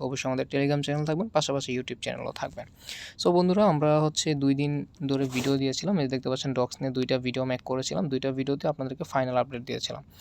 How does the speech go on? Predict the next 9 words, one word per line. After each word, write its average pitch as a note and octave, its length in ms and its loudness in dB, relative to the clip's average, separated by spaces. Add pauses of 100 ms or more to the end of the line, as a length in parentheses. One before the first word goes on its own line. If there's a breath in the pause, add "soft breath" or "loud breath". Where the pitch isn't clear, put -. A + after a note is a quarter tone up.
(260 loud breath)
আর C3+ 100 2
আপনাদের D#3 280 0
সবাইকে E3 320 4
ধন্যবাদ, E3 400 2
সবাই C#3 260 2
মিলে C#3 200 2
হচ্ছে C#3 280 2
আমাদের C3 240 0
চ্যানেলে B2+ 320 -4